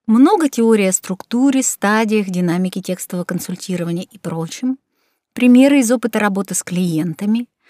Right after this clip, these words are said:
разнообразные упражнения, которые позволят вам освоить новые грани своей профессии. Вы получите дополнительную возможность расширить круг своих клиентов, а значит, зарабатывать,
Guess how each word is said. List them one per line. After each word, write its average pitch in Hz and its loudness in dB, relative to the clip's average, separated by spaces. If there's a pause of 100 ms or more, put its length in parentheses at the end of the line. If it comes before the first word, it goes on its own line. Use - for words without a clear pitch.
(240)
разнообразные 277 6
упражнения, 262 4
которые 208 -2
позволят 214 -2
вам 208 0
освоить 190 -2
новые 202 0
грани 185 -2
своей 175 -6
профессии. 165 -10 (420)
Вы 285 0
получите 311 0
дополнительную 247 4
возможность 220 2
расширить 226 -2
круг 220 -4
своих 185 -6
клиентов, 240 -4 (280)
а 175 -4
значит, 214 -2 (200)
зарабатывать, 196 -4